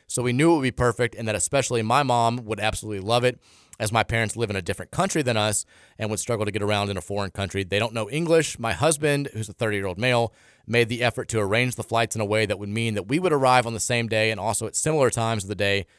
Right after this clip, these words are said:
to make it as easy as possible for my parents, even though we would have to drive three hours to the airport in our country. It was never an issue, but as a reminder that for all the effort put into making the trip, it was basically futile.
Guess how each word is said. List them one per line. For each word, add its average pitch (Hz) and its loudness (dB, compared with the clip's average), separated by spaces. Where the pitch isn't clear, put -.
to - -4
make 120 2
it 113 -4
as 131 -4
easy 175 0
as 131 4
possible 127 2
for - -8
my 107 0
parents, 110 -2
even 135 -2
though 117 2
we 113 -2
would 104 -4
have 104 -2
to 104 -12
drive 104 0
three 113 0
hours 101 0
to - -14
the 92 -4
airport 110 0
in 101 -8
our 156 6
country. 104 -2
It 127 -2
was 117 -2
never 208 6
an 170 4
issue, 139 2
but 117 2
as 104 2
a 107 0
reminder 113 2
that 98 -4
for 101 -8
all 117 4
the 123 -2
effort 110 -2
put 107 -6
into 95 -4
making 110 -2
the 98 -6
trip, 104 0
it 127 -6
was 101 -4
basically 98 -4
futile. - -12